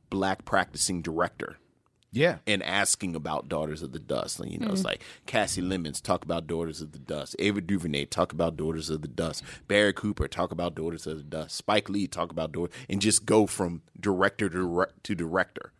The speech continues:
Speaker 2: Mm-hmm.
Speaker 1: and ask about Daughters of the Dust. 'Cause, you
Speaker 2: Yeah.
Speaker 1: know, it really is one of those films.
Speaker 2: Set in nineteen oh two, it's,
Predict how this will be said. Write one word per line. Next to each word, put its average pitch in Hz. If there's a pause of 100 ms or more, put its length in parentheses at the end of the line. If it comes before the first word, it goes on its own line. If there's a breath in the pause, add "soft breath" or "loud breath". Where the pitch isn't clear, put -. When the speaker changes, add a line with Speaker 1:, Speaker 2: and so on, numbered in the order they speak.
(120)
Speaker 2:
Mm-hmm. 113
Speaker 1:
and 95
ask 95
about 78
Daughters 85
of 78
the 65
Dust. 69
'Cause, 78 (300)
you 98
Speaker 2:
Yeah. 147
Speaker 1:
know, 98
it 98
really 113
is 85
one 85
of 80
those 73
films. 78
Speaker 2:
Set 147
in 131
nineteen 139
oh 123
two, 135
it's, 107